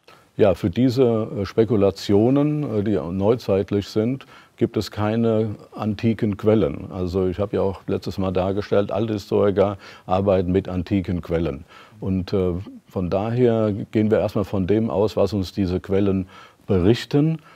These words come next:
Und die Beweislast, dass das nicht stimmt, was uns berichtet wird, hat der Kritiker. Und hier muss man sagen, alle antiken Zeugnisse, die wir haben über Jesus, schreiben darüber, dass er am Kreuz gestorben ist. Und es macht jetzt wenig Sinn, jetzt in der Neuzeit, äh, darüber nachzudenken,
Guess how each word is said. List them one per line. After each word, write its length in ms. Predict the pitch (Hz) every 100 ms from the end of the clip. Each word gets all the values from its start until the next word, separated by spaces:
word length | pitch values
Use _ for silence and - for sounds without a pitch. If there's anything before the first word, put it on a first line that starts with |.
| _
Und 320 | - 101 98
die 80 | 90
Beweislast, 800 | 87 95 90 110 135 107 107 98
dass 140 | 101 -
das 180 | 92
nicht 120 | 92 85
stimmt, 280 | - 143
was 160 | 95 90
uns 160 | 92 -
berichtet 500 | 98 107 - 92 87
wird, 300 | 101 117 -
hat 140 | 107
der 120 | 113
Kritiker. 600 | 101 131 131 98 - 92 - - -
Und 120 | 90
hier 120 | 95
muss 220 | 120 123 120
man 160 | 107
sagen, 420 | 101 101 104 101 -
alle 280 | 110 151 123
antiken 480 | 107 98 117 104
Zeugnisse, 480 | 92 110 113 117 87
die 160 | 85 82
wir 160 | 82
haben 420 | 92 135 131 90 87
über 220 | 101 92
Jesus, 460 | 90 95 113 117
schreiben 420 | - 87 95 107 92
darüber, 420 | 90 104 104 98
dass 200 | 95 92
er 40 |
am 120 | 85
Kreuz 300 | 90 87 90
gestorben 480 | - - 92 92 78
ist. 220 | 62 - - - - - _ _
Und 160 | 98
es 140 | 90 90
macht 180 | 101 98
jetzt 220 | 92 -
wenig 260 | 107 107
Sinn, 320 | 95 120 113 107
jetzt 240 | 98 -
in 140 | 78
der 100 | 92
Neuzeit, 720 | 90 92 110 - 104 101 - - - -
äh, 120 | - 95
darüber 260 | 95 98
nachzudenken, 920 | 92 90 101 95 101 98 92 92 87